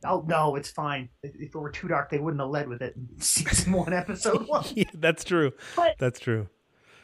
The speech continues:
Speaker 3: here's, here's something that, that actually was pretty interesting to me, too, is, like, they eliminated physical contact, right? Like, they weren't used to physical contact. It was, it was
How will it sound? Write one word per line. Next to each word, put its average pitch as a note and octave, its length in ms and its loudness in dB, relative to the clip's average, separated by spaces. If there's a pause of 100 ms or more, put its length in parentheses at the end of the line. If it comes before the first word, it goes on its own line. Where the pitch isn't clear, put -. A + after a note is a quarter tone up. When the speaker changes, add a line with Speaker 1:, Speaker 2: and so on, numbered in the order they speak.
(140)
Speaker 3:
here's, G4 340 0
here's E4+ 240 4
something C#4+ 440 2
that, A#3 240 4
that G#3 160 -2
actually A3 560 2
was G3 240 -4
pretty G#3 320 -2
interesting F#3+ 540 -6
to G3 100 -8
me, F3+ 180 -4
too, G3 300 0
is, F3+ 160 0
like, D#3+ 280 0
they G3 180 2
eliminated A3 680 2
physical F#3+ 400 -4
contact, F3+ 640 0
right? D#3+ 260 -2
Like, D#3+ 220 -6 (420)
they G3 80 2
weren't G#3+ 240 4
used G3 280 0
to F#3 100 -6
physical F3+ 340 -6
contact. A#3+ 600 2
It E3 100 0
was, F#3+ 280 -2
it G3 120 -4
was G3 340 -6